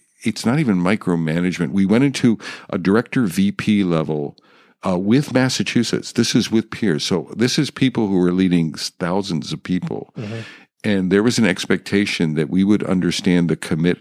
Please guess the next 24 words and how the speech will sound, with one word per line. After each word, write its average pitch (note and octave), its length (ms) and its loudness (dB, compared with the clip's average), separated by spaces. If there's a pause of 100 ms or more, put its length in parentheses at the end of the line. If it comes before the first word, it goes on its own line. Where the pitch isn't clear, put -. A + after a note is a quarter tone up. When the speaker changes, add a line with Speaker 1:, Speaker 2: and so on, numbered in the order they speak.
(160)
Speaker 1:
logs D2+ 640 -4 (280)
from - 240 -2
every F#2+ 340 2
engineer E2 560 2
or D2 180 -4
tester D#2+ 440 -2
that D2+ 100 -2
reported D2+ 400 -4
Speaker 2:
Wow. G2+ 60 -6
Speaker 1:
to C2 160 -4
us. - 340 -6 (400)
There - 80 2
was G2 160 2
a G2 60 2
guy G#2 540 2 (100)
in F#2+ 420 0
Massachusetts F#2 1200 -2
who G2+ 160 0
literally, G#2+ 480 0 (240)
probably G3 320 2
not G#2 300 2
lines F#2+ 340 2
of E2 120 -4
code, F2 440 -2